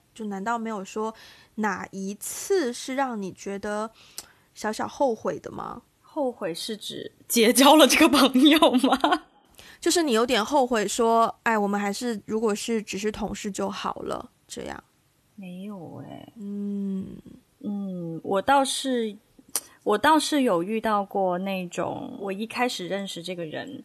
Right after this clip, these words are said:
Speaker 2: 然后呢，我觉得接下来我要开一个新的话题。对，我看到
Speaker 1: <laughs>
Speaker 2: Wendy 同学也开了一瓶酒。
Speaker 1: 来吧。对。
Speaker 2: 对，就是说我，我倒是有经历过那种一开始跟他是朋友关系，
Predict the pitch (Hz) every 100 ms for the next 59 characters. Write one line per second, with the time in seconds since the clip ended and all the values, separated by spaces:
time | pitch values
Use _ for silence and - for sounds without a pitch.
0 | - 175 175 - 247 214 190 180 175 -
1 | _ - 214 247 262 277 277 240 190 180
2 | 175 - - 196 185 196 202 196 170 196
3 | 165 170 - - 208 _ - 190 175 359
4 | 330 226 247 277 226 214 240 226 196 240
5 | 226 220 214 220 202 247 - 196 123 127
6 | 220 196 - _ _ 571 587 - - 494
7 | 440 349 285 262 285 220 196 - 294 269
8 | 254 254 254 196 - 170 208 226 226 254
9 | 254 180 175 220 233 220 214 202 202 196
10 | 185 - 175 - - 240 226 - 214 220
11 | - - 165 92 - - 214 214 214 214
12 | - 240 - 170 180 170 165 175 - -
13 | 185 -